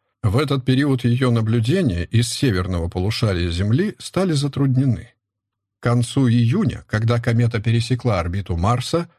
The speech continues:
от визуальных наблюдателей поступили сообщения о том, что блеск кометы приблизился к десятой звездной величине, а расчеты фотометрической модели давали оценку пика блеска в районе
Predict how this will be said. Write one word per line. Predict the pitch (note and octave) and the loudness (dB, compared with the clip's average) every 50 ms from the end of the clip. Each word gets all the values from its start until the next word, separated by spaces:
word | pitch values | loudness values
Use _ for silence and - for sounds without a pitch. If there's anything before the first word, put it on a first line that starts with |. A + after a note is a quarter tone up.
| _ _ _ | _ _ _
от | - D3+ C#3 - | -2 -2 0 2
визуальных | B2+ C#3 C3+ B2 C#3 D3 C3+ A#2+ G2 F#2 F#2 - - | 2 2 4 2 2 2 2 0 0 -4 -6 -8 -4
наблюдателей | F2+ G#2+ G#2+ G#2 A2 A#2+ A#2+ D#3 G3+ G3+ - - F2 D#2+ C#2 - | -2 -2 0 0 2 2 2 2 0 0 -2 -4 -6 -6 -6 -4
поступили | - B2 B2 - - D3+ C3 - A#3 G#3+ F#3 | 0 0 0 0 0 -2 0 0 0 0 0
сообщения | C#3+ - D3+ D#3 D3+ B2+ - - B2+ G#2 F2 E2 D#2 D#2+ | 0 0 -2 -2 -2 -4 -4 -2 -2 -2 -2 -4 -6 -6
о | F#2 A2+ | -6 -6
том, | - - G3 G#3+ G#3+ G3+ - _ _ _ _ _ _ _ - | -2 0 0 0 0 -4 -6 _ _ _ _ _ _ _ -10
что | - - - D3 C3+ | -10 -2 0 2 4
блеск | A#2 C3 C3 C3+ B2 A2+ - - | 4 4 4 2 2 0 -2 -2
кометы | - A2+ A2 B2 F#3 G3 - B2 G2 | -2 2 2 2 2 2 0 -2 -2
приблизился | - A2 A2 G2+ A2 C#3+ F#3+ D#3 D3+ D3+ D3 - - D3+ C#3+ C#3 - | 0 0 0 2 2 2 2 0 0 -2 -2 0 -2 -2 -4 -2 -2
к | C#3 B2 A#2+ | 0 2 2
десятой | A2 A2 C3+ C3 - - - F#3+ F3+ C3+ - G2 | 4 4 2 0 0 -2 -2 -2 0 0 -2 -2
звездной | F#2 F#2 G#2 B2+ A#2+ A#2+ A2 A2 | -2 -2 0 0 0 0 0 0
величине, | A2 A2 A2+ A#2+ B2 - - B2 A#2 F2 E2+ - _ _ _ _ _ - | 0 0 0 0 -2 0 0 -2 -2 -2 -4 -10 _ _ _ _ _ -2
а | G#2+ A2 | 0 0
расчеты | B2 B2+ B2 - - G3+ B3 A#3 - C#3+ | 2 0 0 -2 0 0 0 0 0 -2
фотометрической | B2 - A#2+ A#2+ B2+ B2+ C#3+ C3+ B2+ B2 A2 - - G2 - - G2 F#2+ | -2 -2 0 2 2 2 2 2 0 0 0 0 -4 -10 -8 -6 -4 -2
модели | G#2 A#2 A#2 A#2 E3+ G3+ D#3 D3 | 0 0 2 2 2 0 2 2
давали | C3+ D3 C#3+ F#3 A3 F3+ | 2 2 2 0 0 0
оценку | D#3+ D3 B2+ - - F3+ D#3+ C3+ - C3+ | 0 0 -2 -2 -2 -2 -2 0 0 0
пика | A#2+ - C#3+ C3 A#2+ - F#2+ | 2 2 0 0 0 0 -2
блеска | F2 F2 G#2+ D3 F#3+ F3+ - - F3 | -2 0 0 0 0 -2 0 -2 0
в | D3+ A#2 | 2 2
районе | C3+ C3+ C#3 F#3+ A#3+ G#3+ F3+ E3+ C#3+ | 2 2 2 0 0 0 0 -2 -2